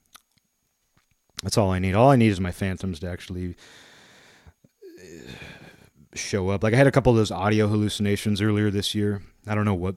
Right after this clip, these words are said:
the cause was, but I mentioned those on an episode. Like, I heard an alarm when I was meditating. And, I mean, that could have been just the meditative state, you know, 'cause you, you can get very deep and weird things can happen,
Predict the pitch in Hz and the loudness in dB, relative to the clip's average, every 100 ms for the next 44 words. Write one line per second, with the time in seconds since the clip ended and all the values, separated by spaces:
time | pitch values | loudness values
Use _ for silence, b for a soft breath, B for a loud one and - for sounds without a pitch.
0 | _ 104 98 - 92 95 87 90 92 90 | _ -12 -12 -8 -6 -6 -6 -6 -6 -8
1 | 92 90 95 92 92 98 95 92 95 95 | -10 -6 -4 -4 -4 -4 -2 -2 -2 -4
2 | - 104 - 95 98 98 B B B 104 | -4 -4 -2 0 -2 -4 B B B 2
3 | 110 110 101 92 92 92 98 92 90 85 | 4 4 2 0 0 0 0 -2 -2 -4
4 | 90 87 - 95 92 95 92 _ _ _ | -4 -6 -4 -4 -4 -6 -10 _ _ _
5 | _ _ _ _ 98 110 123 127 123 98 | _ _ _ _ -2 2 4 4 4 2
6 | 90 85 87 90 - - 98 92 85 95 | -2 -6 -6 -8 -10 -10 -6 -6 -6 -6
7 | 90 82 - - 90 90 _ _ _ _ | -6 -6 -6 -4 -4 -6 _ _ _ _
8 | _ _ - 90 85 95 82 - B B | _ _ -14 -12 -8 -8 -8 -14 B B
9 | B B B - 101 107 110 104 95 98 | B B B -8 -4 -2 0 -2 -2 -2
10 | 98 85 101 95 90 90 85 87 - B | -2 -4 -4 -4 -4 -6 -6 -10 -12 B
11 | B B B - _ _ _ 87 - - | B B B -20 _ _ _ -20 -20 -20
12 | 98 95 95 90 101 90 - 98 92 90 | -10 -2 -2 -2 -4 -6 -8 -6 -4 -4
13 | 90 87 92 90 - 87 | -6 -8 -10 -10 -10 -12